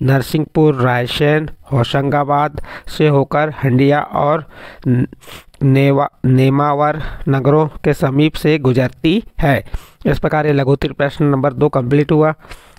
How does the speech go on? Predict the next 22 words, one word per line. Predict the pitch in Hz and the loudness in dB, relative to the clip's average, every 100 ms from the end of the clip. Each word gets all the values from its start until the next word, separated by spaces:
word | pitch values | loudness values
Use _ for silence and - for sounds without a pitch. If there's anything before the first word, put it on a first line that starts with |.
| - | -2
Next | 127 156 - - | 0 0 -2 -2
तीसरा | 143 120 151 | -2 0 -2
प्रश्न | 147 147 - | 0 0 0
है, | 156 | 0
दीर्घ | 123 135 | 0 2
उत्तरीय | 139 - 151 | 2 0 -2
प्रश्न | 151 147 - | 0 -2 0
है। | 151 151 156 - _ - - _ - - - - - | 0 0 -2 -8 _ -20 -20 _ -20 -20 -20 -10 -4
इसमें | - 160 | 0 0
क्या | 160 147 | 0 0
दिया | 143 147 147 _ - - - - - - | 2 0 0 _ -12 -12 -20 -20 -12 -4
देखते | 131 127 - | -2 -2 0
हैं, | 139 | 0
चलिए। | 147 139 139 143 - - | 0 2 0 -2 -6 -4
प्रश्न | 139 - | -2 -2
क्या | 135 - | -4 -4
कह | 151 151 | -2 0
रहा | 156 | 0
है, | 147 | -2
प्रश्न | 143 131 | -2 -2
नंबर | 143 147 | 0 0
तीन। | 143 151 151 156 | 0 0 2 2